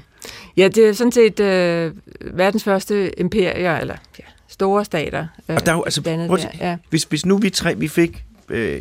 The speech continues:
Speaker 2: Emma, du og jeg fik, fik et imperium, og det har aldrig været det før, så er der rigtig mange ting, man skal finde ud af. Altså, hvordan gør man?
Speaker 1: <laughs> Ja,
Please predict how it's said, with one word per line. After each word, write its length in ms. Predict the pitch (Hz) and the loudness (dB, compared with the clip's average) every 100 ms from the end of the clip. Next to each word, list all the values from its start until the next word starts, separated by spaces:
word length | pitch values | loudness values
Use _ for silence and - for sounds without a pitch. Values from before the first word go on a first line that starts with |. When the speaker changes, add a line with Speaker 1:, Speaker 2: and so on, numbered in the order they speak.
| - | -6
Speaker 2:
Emma, 320 | 60 135 180 | -2 2 2
du 140 | 156 156 | 2 2
og 80 | |
jeg 140 | 139 147 | 2 0
fik, 220 | - 160 | -2 -2
fik 140 | 170 160 | 0 0
et 60 | |
imperium, 460 | 156 131 131 - 135 | -2 0 0 2 0
og 120 | 127 | 0
det 80 | 143 | 0
har 60 | 135 | 0
aldrig 180 | 151 147 | 0 0
været 120 | 143 | -2
det 80 | 135 | -2
før, 100 | 143 - - - | -10 -12 -20 -8
så 100 | - | -2
er 60 | 151 | 0
der 60 | |
rigtig 160 | 151 156 | 0 0
mange 120 | 226 | -2
ting, 200 | - 170 | -2 -4
man 100 | - | -4
skal 140 | - 143 | -8 -4
finde 260 | 147 - | -4 0
ud 160 | 185 185 | 0 2
af. 340 | 135 95 - _ - | 0 -2 -6 _ -4
Altså, 160 | 127 | -2
hvordan 240 | 120 135 151 | 0 0 0
gør 200 | 127 117 | 0 2
man? 180 | 143 165 | 0 -2
Speaker 1:
<laughs> 60 | - 269 - 302 349 - - | 2 4 4 4 2 2 -6
Ja, 240 | - 175 | -6 -2